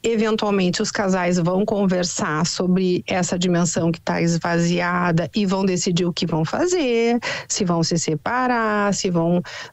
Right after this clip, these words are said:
viver uma, vão abrir o relacionamento, se vão ter experiências juntos diferentes. Então,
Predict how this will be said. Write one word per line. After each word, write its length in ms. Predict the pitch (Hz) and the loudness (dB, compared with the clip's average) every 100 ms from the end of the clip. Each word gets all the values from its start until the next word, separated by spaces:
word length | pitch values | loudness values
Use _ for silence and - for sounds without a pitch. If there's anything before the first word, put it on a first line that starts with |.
| - | -2
viver 260 | 190 185 | 0 2
uma, 160 | 165 165 | 2 2
vão 160 | 175 185 | 2 2
abrir 280 | 175 165 | 2 2
o 80 | 165 | 2
relacionamento, 1300 | 170 170 165 - 165 175 233 277 247 220 214 214 202 | 0 0 0 0 0 2 2 2 2 2 2 2 0
se 160 | - 180 | -2 0
vão 200 | 180 180 | 0 0
ter 120 | 180 | 0
experiências 920 | 170 - 175 170 165 170 - 175 175 | -2 -2 0 2 2 2 0 0 0
juntos 460 | 180 175 170 180 | 2 2 2 0
diferentes. 880 | 170 160 - 262 277 233 226 226 - | 0 0 0 0 0 2 2 2 0
Então, 200 | 196 214 | -2 -2